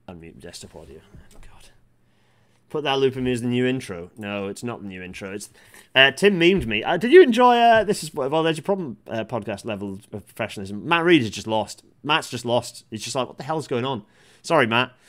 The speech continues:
Yeah, um, did I, did I, who, who tuned in? Uh, it was really good fun. I, I,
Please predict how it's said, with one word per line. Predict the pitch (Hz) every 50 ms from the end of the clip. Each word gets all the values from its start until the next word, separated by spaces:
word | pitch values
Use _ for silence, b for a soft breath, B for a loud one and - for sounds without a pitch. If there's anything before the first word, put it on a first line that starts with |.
| B B B
Yeah, | B 135 143 139 127 -
um, | - 143 151 156 165 156 143 - - _ _ _ _ _ -
did | 131 233 262
I, | 285 294
did | 254 196 196 262
I, | 214 185
who, | 220 254 196
who | 170 247 254
tuned | - - 240 240 220 214
in? | 220 226 214 180 131 -
Uh, | - - 170 170
it | 202
was | 208 202 196
really | 254 254 240
good | 214 220 208
fun. | - - 247 240 170
I, | 139 139 147 117 69 67 120 151
I, | 160 165 160 165 104